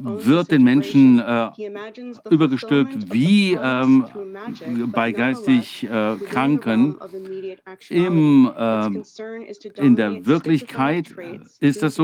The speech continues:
Speaker 1: through the
Speaker 2: dass,
Speaker 1: aesthetic
Speaker 2: äh,
Speaker 1: consciousness.
Speaker 2: Schizophrene,
Speaker 1: In so
Speaker 2: ähm,
Speaker 1: doing, they hope to
Speaker 2: Eigenschaften zu
Speaker 1: vindicate
Speaker 2: dominieren
Speaker 1: insanity
Speaker 2: und auf
Speaker 1: as
Speaker 2: diese
Speaker 1: true
Speaker 2: Weise
Speaker 1: health.
Speaker 2: wird die, äh,
Speaker 1: So
Speaker 2: geistige
Speaker 1: this was a
Speaker 2: Krankheit als
Speaker 1: major,
Speaker 2: wirkliche
Speaker 1: um,
Speaker 2: Gesundheit
Speaker 1: current,
Speaker 2: dargestellt.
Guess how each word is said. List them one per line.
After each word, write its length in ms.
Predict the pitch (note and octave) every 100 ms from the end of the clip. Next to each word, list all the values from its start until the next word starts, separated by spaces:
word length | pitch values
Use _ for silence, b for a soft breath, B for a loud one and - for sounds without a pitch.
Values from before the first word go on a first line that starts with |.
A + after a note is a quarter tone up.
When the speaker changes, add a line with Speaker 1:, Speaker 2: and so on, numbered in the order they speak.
| D#3
Speaker 1:
through 0 |
the 40 |
Speaker 2:
dass, 180 | C3 B2+ A#2
Speaker 1:
aesthetic 100 | C3+
Speaker 2:
äh, 180 | A#2+ A#2+
Speaker 1:
consciousness. 200 | A2 A#2
Speaker 2:
Schizophrene, 840 | E3 E3 B2+ - C#3 F3 D#3+ D3 B
Speaker 1:
In 140 | B G#3
so 100 | -
Speaker 2:
ähm, 100 | C3
Speaker 1:
doing, 300 | B2+ A#2 A#2
they 40 | F#2+
hope 120 | F2 - _ -
to 60 |
Speaker 2:
Eigenschaften 960 | B2+ E3 D3+ C3 - B2 A#2 - A#2+ A2
zu 120 | -
Speaker 1:
vindicate 140 | A#2 A2
Speaker 2:
dominieren 680 | A2 A2 B2+ E3+ D3+ C#3+ C#3
Speaker 1:
insanity 160 | A#2
Speaker 2:
und 340 | B2 A#2+ A#2 A#2
auf 180 | A#2 -
Speaker 1:
as 80 | F#3
Speaker 2:
diese 200 | G3 D#3+
Speaker 1:
true 80 |
Speaker 2:
Weise 500 | G#2+ A#2 D#3+ D#3+ C#3 D3+
Speaker 1:
health. 160 | A#2+
Speaker 2:
wird 420 | B2 B2 B2 - - b b b -
die, 400 | A2 G2+ G2 F#2+ -
äh, 300 | F#2+ F2 E2+ b b
Speaker 1:
So 180 | b
Speaker 2:
geistige 500 | C3 D3 - C#3 A#2+
Speaker 1:
this 80 | G#2+
was 40 | -
a 20 |
Speaker 2:
Krankheit 500 | C#3+ F#3 D#3+ E3 E3
als 180 | C3+ B2
Speaker 1:
major, 100 | A#2+
Speaker 2:
wirkliche 340 | D3 D3 B2+ C3
Speaker 1:
um, 60 |
Speaker 2:
Gesundheit 560 | A#2 A2 E3+ E3+ A2+ F2+
Speaker 1:
current, 20 |
Speaker 2:
dargestellt. 560 | F2+ F2 F2 - F2+